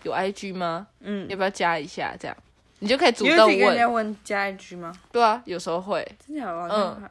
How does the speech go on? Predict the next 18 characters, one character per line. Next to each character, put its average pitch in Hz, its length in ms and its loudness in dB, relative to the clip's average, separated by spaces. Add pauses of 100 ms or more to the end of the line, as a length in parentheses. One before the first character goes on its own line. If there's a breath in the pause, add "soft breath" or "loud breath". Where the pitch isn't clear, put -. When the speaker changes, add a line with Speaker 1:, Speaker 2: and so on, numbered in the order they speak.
Speaker 2:
比 175 80 -18
较 175 100 -14
还 180 200 -18
好。 - 200 -20
Speaker 1:
我 214 80 -4
觉 233 140 2
得 262 100 4
主 254 160 -6
动 180 220 -2
问 175 200 -4
他， 175 420 -12
然 170 120 -14
后 220 340 -6
他 233 140 -10
说 233 200 -12
：“哎， 285 60 -6
有 285 260 -6
啊。” 196 320 -8